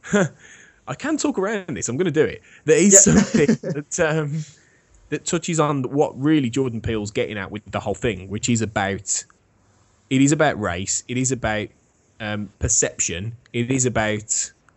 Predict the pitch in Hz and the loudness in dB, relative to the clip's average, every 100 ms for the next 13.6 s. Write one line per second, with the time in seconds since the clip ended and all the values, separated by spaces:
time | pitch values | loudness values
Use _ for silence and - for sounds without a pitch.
0 | _ _ _ _ _ - 120 113 87 - | _ _ _ _ _ -8 -4 -4 -4 -8
1 | 110 120 - - 123 - - 131 120 120 | -2 0 0 -2 -6 -4 -2 -2 0 0
2 | 120 107 - - _ - 113 - 107 110 | 0 -2 -10 -18 _ -8 -8 -6 -6 -2
3 | - - 143 92 117 - - 113 95 98 | 2 4 2 0 -6 -6 -2 -2 -2 -6
4 | 80 135 - 131 120 139 127 113 - 117 | -4 -2 -2 -2 -2 -2 -2 -6 -8 -6
5 | 110 110 131 139 113 95 92 87 90 98 | -4 -2 -2 -2 -4 -6 -8 -8 -8 -8
6 | 110 104 98 98 _ _ _ _ _ 117 | -6 -4 -6 -8 _ _ _ _ _ -6
7 | - 135 143 151 135 117 123 - 95 - | -2 0 2 2 2 2 0 0 -8 -6
8 | - - 95 - _ _ _ _ _ _ | -8 -6 -10 -12 _ _ _ _ _ _
9 | _ 208 226 151 202 196 254 233 226 208 | _ -2 -2 0 -2 -2 -4 -2 -2 -2
10 | - 202 196 - 226 220 190 156 _ _ | -2 0 0 0 4 4 4 -2 _ _
11 | - 190 202 180 139 143 135 131 131 151 | -6 2 2 2 0 0 -2 -4 -2 0
12 | 143 131 131 - 170 180 _ _ - - | 0 -4 -6 -2 -2 -2 _ _ -20 -20
13 | - - - _ 165 | -20 -20 -20 _ -8